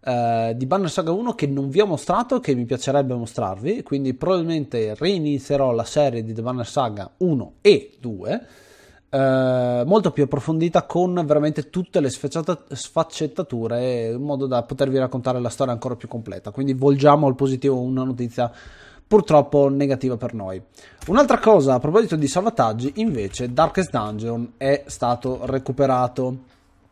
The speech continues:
il che vuol dire che posso anche iniziarlo a riprendere. Probabilmente mi metterò a registrare, dopo aver finito questo video qua, qualcosina di nuovo di Darkest Dungeon, quindi aspettatevi qualche episodio nuovo,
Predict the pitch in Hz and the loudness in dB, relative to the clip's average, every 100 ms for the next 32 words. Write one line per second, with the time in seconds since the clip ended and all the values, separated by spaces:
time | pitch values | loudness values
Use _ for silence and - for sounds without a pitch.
0 | - 160 208 208 156 175 147 135 180 185 | -6 2 6 6 6 2 2 0 0 2
1 | 147 160 165 147 - 165 151 113 113 117 | 0 0 -2 -2 -2 -2 -2 -4 -4 -2
2 | 127 131 120 113 110 110 117 185 214 196 | 0 0 0 0 -2 -2 0 0 2 0
3 | 131 123 135 131 120 123 131 131 127 123 | 0 -2 -2 -2 -2 -2 -2 0 -2 -4
4 | - 127 120 107 - - - _ - 151 | -4 -2 0 -4 -10 -20 -20 _ 6 8
5 | 208 156 135 139 139 131 123 135 131 139 | 8 8 2 0 -2 -2 -6 -6 -2 0
6 | 151 143 117 139 135 160 156 170 139 160 | 2 0 0 -2 -4 -4 -4 -2 -2 -2
7 | 147 131 127 135 - 208 - 127 117 120 | -2 -2 0 0 0 -4 -2 -4 -4 -6
8 | 120 214 196 175 - 147 160 - 127 156 | -6 -4 -2 -4 -4 -6 -4 -2 -2 0
9 | 165 143 131 135 131 135 127 107 | 0 -2 -2 -2 0 0 -2 -6